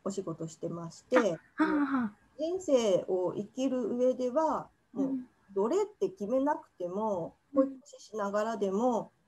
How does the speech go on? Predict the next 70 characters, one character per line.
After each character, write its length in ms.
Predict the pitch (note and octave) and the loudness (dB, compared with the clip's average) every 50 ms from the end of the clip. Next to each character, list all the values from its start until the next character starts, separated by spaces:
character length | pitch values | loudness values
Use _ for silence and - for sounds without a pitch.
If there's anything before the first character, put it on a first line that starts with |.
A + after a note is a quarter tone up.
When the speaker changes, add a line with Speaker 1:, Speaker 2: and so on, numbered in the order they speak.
| _ _ C4+ | _ _ -6
Speaker 2:
う 40 | |
ん。 20 | C4 | -4
Speaker 1:
そ 60 | A3 | -4
の 180 | F#3 F3+ F3 - A3+ G#3+ | -4 -4 -2 -2 -2 -2
副 320 | A3+ - - B3+ B3 A#3 G#3+ | -4 -6 -8 -8 -8 -6 -2
業 400 | B3 B3 A#3+ A#3+ A#3 A#3+ A#3+ - _ _ _ _ - | -2 0 0 0 0 -2 -4 -8 _ _ _ _ -4
も 200 | A3+ A3 G3+ - | -4 -2 -2 0
今 200 | G3+ A3+ A3 G#3+ | 0 0 0 0
か 140 | A3 - G#3 | 2 2 2
ら 120 | G3 F3+ E3+ | 4 4 4
ど 180 | F3 G3 G3+ | 4 4 4
ん 80 | G3 D#3+ | 4 2
ど 260 | F3 E3 D#3+ - - - | 0 -2 -2 -4 2 6
ん 40 | G#3+ | 8
Speaker 2:
う 0 | |
ん。 640 | A3 A#3 A#3+ A#3 A#3 A3+ A3 G#3+ G3+ G3+ G3 G#3+ B3 _ _ _ _ _ _ _ _ _ _ - | 8 10 10 8 8 6 6 6 4 2 0 -4 -8 _ _ _ _ _ _ _ _ _ _ -12
Speaker 1:
自 140 | - F#3 F#3+ | -6 -4 -4
由 140 | G3 G3+ F#3 | -2 -2 -2
に 120 | F3 E3+ | -4 -4
な 160 | E3+ F3 F3 | -4 -4 -4
る 120 | F3 E3+ E3 | -4 -6 -6
と 120 | - D#3+ | -6 -4
い 80 | D#3+ E3 | -4 -4
う 80 | E3 D#3 | -4 -6
か、 360 | - - F#3+ F#3 D#3+ D3+ - - - _ _ _ _ _ _ _ _ _ - | -4 0 0 2 0 0 -4 -8 -20 _ _ _ _ _ _ _ _ _ -6
も 100 | G#3 F#3+ | -4 -4
う 60 | E3+ | 0
ど 120 | - G#3 C4+ | 2 2 4
れ 140 | E4 D#4+ A#3+ | 4 6 4
で 60 | B3 | 4
食 220 | - - B3+ - | 4 2 0 0
べ 100 | - A3+ | 0 0
て 100 | - B3 | 0 0
い 80 | G#3+ G#3+ | 0 -2
く 240 | - - F3+ G#3+ G#3+ | -2 -2 -2 0 0
と 140 | - G3 | 0 -2
か 100 | - F3+ | -2 -2
し 140 | F3 - - | -6 -2 2
な 140 | A#3+ B3+ C4+ | 2 2 2
く 120 | B3+ - | 2 -2
て 160 | - - G3 F3+ | -2 0 0 0
も 320 | F3+ F3+ F#3 F3 E3+ - | 2 0 0 0 0 -2
い 40 | - | -2
い 60 | G3 | -2
ん 40 | G3 | -2
じ 80 | G3 G#3 | 0 0
ゃ 80 | G3+ | 0
な 140 | G#3 G#3+ A3 | 0 0 -2
い 80 | A3 A3 | -2 -4
か 160 | - G#3+ F#3+ | -4 -4 -2
な 220 | G3 F#3+ F#3+ G3+ | -2 0 -2 -2
と 120 | G3 F#3 E3+ | -4 -6 -12
か 140 | - - - | -14 -14 -14
思 260 | - - F#3 E3+ D#3 | -14 -12 -10 -10 -10
っ 40 | D3+ | -10
て 160 | - - F3+ | -10 -10 -10
い 40 | - | -10
て、 480 | G#3+ F#3+ _ - F#3+ F3+ E3+ E3+ - - _ _ _ - | -12 -10 _ -4 -2 -2 -2 -4 -6 -10 _ _ _ -4
Speaker 2:
う 40 | B3+ | -2
ん。 180 | C4 C#4 C#4+ C#4+ | 0 2 2 0
Speaker 1:
保 60 | C#4+ | -2
育 240 | C#4+ - - - D#4 | -6 -8 -8 -10 -10
士 160 | D4 - - | -10 -10 -6
と 120 | - D4+ D4+ | -4 -4 -4
し 80 | D4+ - | -4 -6
て 120 | - E4 E4+ G4 A#4+ A4+ F4+ | -6 -4 -2 -2 0 0 0
も 160 | G#3 - - | -2 -2 -2
ず 120 | F3 F3+ | -4 -6
っ 20 | E3+ | -6
と 280 | - - - - - | -6 -6 -8 -8 -8